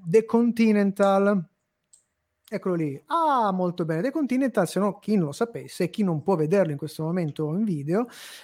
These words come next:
è il nome dell'hotel, eh, che è rifugio, rifugio intoccabile per gli assassini dell'associazione internazionale chiamata Gran Tavola.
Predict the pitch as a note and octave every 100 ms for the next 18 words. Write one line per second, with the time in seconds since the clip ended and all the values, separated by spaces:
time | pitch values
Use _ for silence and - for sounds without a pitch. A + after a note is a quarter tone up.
0 | - C#4 G3 F#3+ C4+ E3 D#3 F3 G#3+ C#4
1 | - E3 C#3 D3+ A3 D4 - - F3+ -
2 | G3+ C4+ - A3 D3+ D#3+ F3+ G3+ C4 E3+
3 | F3 C4+ - F3+ D3+ D3+ E3+ E3+ E3 F#3
4 | F#3 B3 - F#3 F3+ D#3+ D#3 E3 F#3+ -
5 | F3 C#3+ E3+ - A#3 D3+ D#3+ D#3+ D#3+ D3
6 | D#3 D3+ C#3+ - C3+ B2+ B2+ C3 C3+